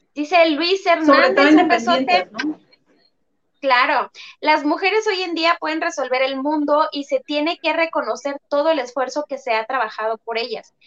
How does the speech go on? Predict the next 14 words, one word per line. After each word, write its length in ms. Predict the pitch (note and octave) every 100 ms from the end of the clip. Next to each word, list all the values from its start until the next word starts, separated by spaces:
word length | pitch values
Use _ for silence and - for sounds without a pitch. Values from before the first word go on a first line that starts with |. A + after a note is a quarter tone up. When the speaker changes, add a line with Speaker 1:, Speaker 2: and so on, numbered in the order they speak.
| _ -
Speaker 1:
Lástima 720 | C#4 C#4+ D4+ - E4+ E4 E4
que 180 | C#4 B3
México 460 | A#3+ B3 C#4 -
es 200 | B3 -
muy 600 | A#3 A#3 B3 D4 D#4 D4 _
machista. 920 | A3 G#3+ G3 - - A3 A3 - - _ _ _ _ _
Sí, 500 | _ _ A#3+ A#3+ G#3+ _ _ _ _ _ _ _ _ _ _ _ - B3+
vivimos, 440 | B3+ B3+ C#4 C#4+
desgraciadamente, 920 | B3 B3 A#3+ B3 A#3+ C4+ C4+ C4+ C4+
en 60 | C4 A#3+
un 60 |
país 420 | - A#3 A3+ A3+ _ _ _
sumamente 840 | - - D#4+ D4 B3+ A#3 C4 - -
machista 640 | G#3 F#3 - A3+ A3+ A#3+